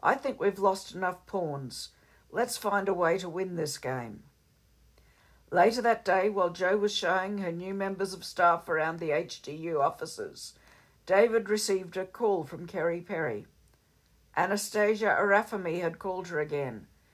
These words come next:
This time she had said both that she was a countess and that she was a vampire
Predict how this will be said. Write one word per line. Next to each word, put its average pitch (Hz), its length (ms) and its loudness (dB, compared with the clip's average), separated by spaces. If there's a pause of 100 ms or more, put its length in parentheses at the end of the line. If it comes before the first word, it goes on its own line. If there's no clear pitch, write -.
(340)
This 254 240 -2
time 185 300 2
she 202 160 -4
had 190 100 -2
said 175 300 -4
both 226 320 4
that 160 160 -2
she 190 160 -8
was 202 240 2
a 214 80 2
countess 147 640 -4
and 180 320 -2
that 156 200 0
she 160 120 -10
was 165 200 -6
a 156 60 -4
vampire 147 720 -4